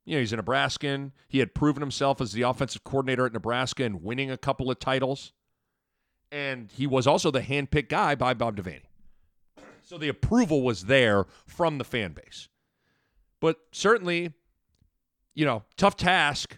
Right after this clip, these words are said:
when you kind of frame year one to keep the success train rolling and keep winning big. You're taking over for what at the time was the best coach. You know, Bob Devaney was on top of the,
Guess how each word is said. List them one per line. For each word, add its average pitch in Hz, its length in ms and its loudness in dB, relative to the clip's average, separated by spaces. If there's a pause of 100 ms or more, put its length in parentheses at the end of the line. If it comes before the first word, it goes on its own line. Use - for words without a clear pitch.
(140)
when 135 120 -2
you 135 60 -2
kind 156 140 -2
of 127 60 -4
frame 151 420 -4
year 147 200 4
one 120 500 0 (240)
to 135 100 -2
keep - 540 -6
the 135 180 4
success - 500 -4
train 156 300 -2
rolling 117 560 2 (220)
and 139 200 -2
keep 165 260 -4
winning 131 480 0
big. 87 380 -2 (100)
You're 113 120 0
taking 147 340 -2
over 143 260 6
for 127 180 -2
what 123 240 -2
at 123 120 -4
the 113 80 -8
time 143 460 -4 (240)
was 107 180 -4
the 113 80 -8
best 123 260 -4
coach. - 420 0 (580)
You 120 100 -4
know, 110 60 0
Bob 123 240 0
Devaney 127 320 -2
was 113 140 -4
on 120 140 -6
top 139 320 -4
of 120 100 -2
the, 101 120 -10